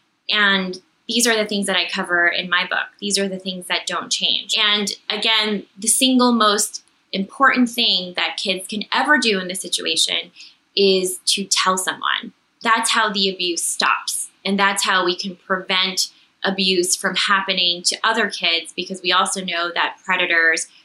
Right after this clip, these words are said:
have multiple victims. The reporting levels are, are just terrible. They're dismal. They're sixteen percent of sextortion cases are actually reported to the police.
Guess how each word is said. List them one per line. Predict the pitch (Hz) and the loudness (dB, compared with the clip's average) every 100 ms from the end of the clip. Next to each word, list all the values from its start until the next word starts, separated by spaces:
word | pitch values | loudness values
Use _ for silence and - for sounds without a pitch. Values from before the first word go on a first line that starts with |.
| _ _ _ - | _ _ _ 2
have | 208 180 175 170 - _ - | 6 6 4 0 -8 _ -4
multiple | 190 196 202 220 - 196 180 | 0 4 4 2 -2 0 -2
victims. | 160 165 - - - - - _ _ _ _ | -2 -4 -4 -4 -6 -12 -14 _ _ _ _
The | 233 | 0
reporting | 226 220 262 285 285 | 2 0 2 2 4
levels | 233 196 185 180 175 - - _ _ _ - | 2 2 2 2 0 -8 -20 _ _ _ 0
are, | 196 196 - | 0 0 -2
are | - 190 - | -4 -4 -4
just | - - - - - _ _ _ | -2 -2 -4 -8 -12 _ _ _
terrible. | - - 269 247 170 | -2 4 4 4 2
They're | 175 | 0
dismal. | 180 214 190 147 | 0 0 0 0
They're | 180 - - _ - 202 | 0 -2 -6 _ -12 -6
sixteen | - 330 311 294 269 | 0 0 2 2 2
percent | 247 226 202 175 156 156 - | 0 0 0 0 0 -4 -2
of | 175 170 175 | 0 2 2
sextortion | - 202 - - - 196 - 196 190 | 0 0 0 0 2 2 4 0 -2
cases | 170 170 160 160 | -4 -2 -2 2
are | 170 | 4
actually | 151 156 180 160 | 4 2 0 -2
reported | 160 - 156 147 | -4 -2 -2 -2
to | - | -8
the | 104 | -12
police. | - 80 50 - - | -8 -4 -4 -6 -14